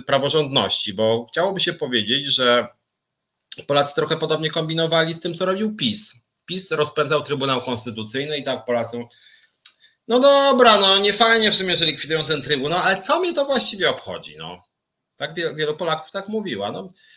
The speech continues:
no dobra, no jest taka instytucja, to jest właściwie kilka osób, tam od razu protestować, nie głosować na pis, no w końcu osiemset, pięćset plus dają. E,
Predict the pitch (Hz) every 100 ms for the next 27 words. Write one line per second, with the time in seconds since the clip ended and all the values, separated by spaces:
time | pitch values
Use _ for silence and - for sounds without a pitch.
0 | _ 247 294 302 285 233 214 214 208 185
1 | - 135 143 175 175 143 135 127 131 131
2 | 127 117 117 151 170 - 127 113 107 117
3 | 127 143 131 120 107 101 _ _ _ _
4 | _ _ _ _ 104 101 - 143 208 233
5 | 214 175 - 113 104 101 107 101 - -
6 | - 160 220 214 - - _ - 190 196
7 | 156 151 117 110 - 127 117 110 - 160
8 | 180 175 160 151 143 143 - - - -
9 | - _ 120 131 135 131 117